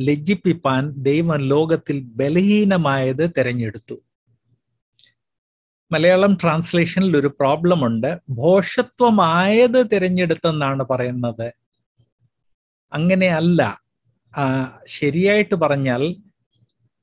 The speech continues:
മൂലഭാഷയിൽ ഗ്രീക്കിൽ പറഞ്ഞിരിക്കുന്നത് ഭോഷൻ, ഏ,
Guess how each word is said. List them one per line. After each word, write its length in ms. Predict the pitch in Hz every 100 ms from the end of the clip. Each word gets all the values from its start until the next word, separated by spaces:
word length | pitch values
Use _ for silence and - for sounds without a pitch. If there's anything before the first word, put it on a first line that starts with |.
| _ _ 127
മൂലഭാഷയിൽ 880 | 139 160 156 - 147 - 139 123 123
ഗ്രീക്കിൽ 500 | 123 151 170 196 170
പറഞ്ഞിരിക്കുന്നത് 1000 | 151 147 143 147 151 143 143 127 147 - _ _ _ _ _ _ _ _ _ _ _ 139
ഭോഷൻ, 840 | 101 170 175 - 196 196 202 190 _ _ -
ഏ, 140 | 156